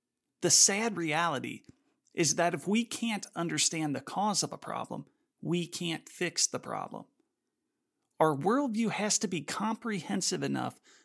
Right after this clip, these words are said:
to account for all of reality, what we observe to be true about the world.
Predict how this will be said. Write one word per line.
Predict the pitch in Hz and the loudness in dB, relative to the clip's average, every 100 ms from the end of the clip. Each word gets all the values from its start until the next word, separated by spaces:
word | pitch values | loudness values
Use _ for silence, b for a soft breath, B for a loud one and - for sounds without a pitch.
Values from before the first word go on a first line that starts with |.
| b | b
to | - 185 | 2 4
account | 170 185 175 - | 2 -2 -6 -4
for | 175 - - | -4 -4 -4
all | 160 165 180 175 - | 0 2 4 2 -2
of | 143 | -6
reality, | 143 139 143 156 147 - - _ _ _ _ | -4 0 0 0 -4 -8 -14 _ _ _ _
what | - 185 214 | 2 2 4
we | 208 208 | 0 0
observe | 190 143 180 170 | 2 2 2 0
to | 147 | 0
be | 139 | 0
true | 131 - 220 180 | -2 -2 0 2
about | 139 147 | 2 0
the | 185 | 0
world. | 180 220 226 - | 0 0 0 -6